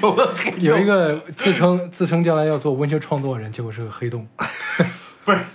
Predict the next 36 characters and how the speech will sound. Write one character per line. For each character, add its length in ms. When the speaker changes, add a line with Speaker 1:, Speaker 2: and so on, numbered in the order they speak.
Speaker 2:
这 140
个， 340
这 140
个， 140
特 220
别 120
是 80
李 60
飞。 100
Speaker 1:
咱 0
这 140
是 140
有 180
点 140
追 400
求。 260
Speaker 2:
啥？ 120
你 140
先 140
不 80
管， 160
一 80
会 100
儿 40
大 120
家 40
就 80
知 80
道 60
你 80
的 60
糗 120
菜。 220
<laughs> 840
这 160
个 80